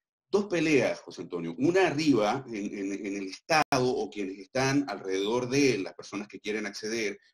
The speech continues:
que quieren entrar al Congreso o que quieren tener, eh, cargos, qué sé yo, ministeriales o ser presidente de la República,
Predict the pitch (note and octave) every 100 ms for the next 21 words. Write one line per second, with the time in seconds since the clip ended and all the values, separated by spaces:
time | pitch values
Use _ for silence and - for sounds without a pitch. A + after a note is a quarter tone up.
0 | _ D2 F2 F#2 G2+ G2 A2+ A2+ G#2+ A2+
1 | A#2 A#2+ G#2+ - F#2 F#2 - - G2+ G2+
2 | G#2 G#2 G#2+ - _ _ _ _ _ -
3 | - A#2+ A2+ G#2+ A2 - _ _ - D3+
4 | D3 C3 A#2+ - G#2 B2 A#2+ A#2 G#2+ G#2
5 | A2 A#2 A#2+ A#2 A#2+ C3 C3+ B2+ B2 C3+